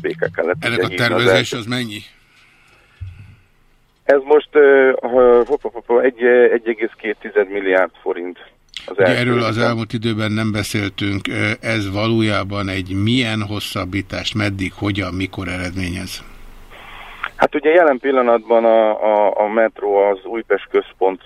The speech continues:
Speaker 1: végállomással ér véget, de maga az Alagút a kihúzó vágány miatt majd, hogy nem a Rózsa utcáig tart. Ö,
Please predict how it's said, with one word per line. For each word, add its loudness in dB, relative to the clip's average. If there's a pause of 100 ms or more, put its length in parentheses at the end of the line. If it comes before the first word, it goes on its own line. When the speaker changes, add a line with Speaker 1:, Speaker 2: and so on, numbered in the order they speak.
Speaker 1:
végállomással 0
ér -2
véget, 0
de 0
maga 2
az -4
Alagút 0
a -6
kihúzó -8
vágány 0
miatt -6
majd, 0
hogy -4
nem -6
a -2
Rózsa -2
utcáig -6 (480)
tart. 2 (400)
Ö, -4